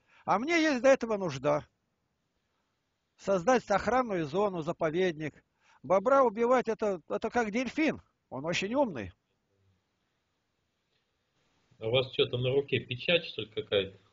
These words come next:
Speaker 1: Где?
Speaker 2: На, на руке. На ладошке у вас мелькает.
Speaker 1: Вот,
Speaker 2: А.
Speaker 1: вот тебе, Настя, я и не заметил, да,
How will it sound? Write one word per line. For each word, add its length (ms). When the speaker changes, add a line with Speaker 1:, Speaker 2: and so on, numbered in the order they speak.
Speaker 1:
Где? 400
Speaker 2:
На, 260
на 180
руке. 520
На 120
ладошке 580
у 40
вас 220
мелькает. 560
Speaker 1:
Вот, 140
Speaker 2:
А. 200
Speaker 1:
вот 200
тебе, 280
Настя, 360
я 60
и 40
не 100
заметил, 540
да, 240